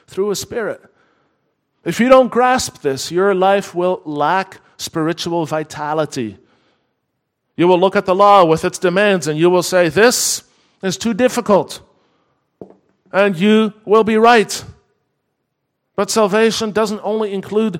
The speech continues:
suffering, it doesn't only include death, it doesn't only include redemption, it includes the resurrection of Christ and His ascension. It includes renewal. And God, God joins us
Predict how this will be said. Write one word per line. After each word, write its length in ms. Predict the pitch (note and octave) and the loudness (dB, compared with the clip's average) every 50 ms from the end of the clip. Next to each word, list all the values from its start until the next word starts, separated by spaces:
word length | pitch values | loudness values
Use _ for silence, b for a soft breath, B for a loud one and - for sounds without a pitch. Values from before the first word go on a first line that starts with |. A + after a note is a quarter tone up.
| b b | b b
suffering, 540 | b - - G3 G3 G#3 - - A3 A3 A3 | b -8 -4 -2 -2 -2 -2 -2 -2 -2 -2
it 100 | G#3 F3+ | -2 -2
doesn't 260 | F3+ G3+ E3+ G3+ F3+ D#3 | -2 -4 -4 -4 -6 -4
only 340 | F3+ G3 G3+ G3+ G3+ G3 F#3+ | -4 -2 -2 -2 -2 -2 -4
include 480 | F#3 E3+ - E3+ F#3 F#3+ F#3 - - | -6 -10 -6 -2 0 0 0 0 -2
death, 400 | - F#3 F3+ G#3 A3 - - - | -2 -2 0 -2 -2 -4 -8 -12
it 100 | E3+ D3+ | -8 -4
doesn't 240 | E3+ F#3 F3+ F#3 E3 | -4 -4 -4 -4 -6
only 260 | F3 F3+ F3+ F#3+ F#3 | -6 -4 -4 -6 -6
include 440 | F3 D#3+ - E3+ F3+ F#3 F#3 E3 D3+ B B B B B B B B B | -8 -8 -4 0 2 2 2 0 -4 B B B B B B B B B
redemption, 840 | D#3+ E3+ D#3+ - E3+ E3 E3+ F#3+ - - - G#3+ G#3+ A3+ G3+ - - _ _ - | -2 -2 0 2 2 2 2 0 -2 -2 -2 -2 -2 -2 -4 -6 -10 _ _ -8
it 100 | F3+ F3+ | -6 -4
includes 400 | F3+ E3 - F#3 G3 F#3+ F#3+ F#3+ | -4 -4 0 0 0 0 0 -2
the 160 | - F3+ E3 | -4 -2 -2
resurrection 640 | D#3+ E3+ E3 D3+ D#3 D3 F3 F#3 F#3 - - G3 F#3+ | -2 -2 -2 -4 -4 -4 -4 -4 -4 -4 -8 -8 -8
of 140 | G3 E3 - | -8 -10 -10
Christ 360 | - G3+ G3 F#3+ G3 F#3+ - | -8 -6 -4 -4 -4 -4 -6
and 100 | G3 F3+ | -8 -6
His 140 | F#3 F#3+ F3 | -6 -6 -6
ascension. 600 | G3 F#3 - A#3 A#3 A#3 A#3+ - - E3+ C3 A2+ _ _ _ _ _ _ _ _ _ _ _ _ _ _ _ _ _ _ _ _ _ - | -6 -8 -6 -6 -6 -6 -6 -8 -10 -12 -12 -14 _ _ _ _ _ _ _ _ _ _ _ _ _ _ _ _ _ _ _ _ _ -4
It 100 | F#3 F#3+ | -2 -2
includes 440 | F#3+ F#3 - F#3+ G#3 G3+ E3 D3+ | -2 -2 0 -2 -2 -2 -4 -6
renewal. 760 | D#3+ F#3 F#3 F#3+ G3+ A3+ B3+ B3+ A3+ E3+ A#2+ G2 F2 D#2+ - _ _ _ _ _ _ _ _ _ - | -4 -4 -2 -2 -2 -2 -2 -2 -2 -2 -4 -4 -6 -12 -20 _ _ _ _ _ _ _ _ _ -12
And 140 | E3+ F#3 E3+ | -10 -4 0
God, 380 | F#3 G3+ G#3 G#3+ A#3 G#3+ G3 - b b b b b b b b b b _ _ _ _ _ _ _ - | 2 4 6 6 4 2 0 -6 b b b b b b b b b b _ _ _ _ _ _ _ -2
God 240 | G3+ G#3+ A3 E3+ | 0 0 0 0
joins 420 | - - G3 G#3+ A#3+ B3+ A#3 D#3+ E3+ | 0 2 4 4 4 2 2 0 0
us 420 | D#3 D3 D3+ D3+ - - - - | 0 0 0 -2 -6 -10 -12 -14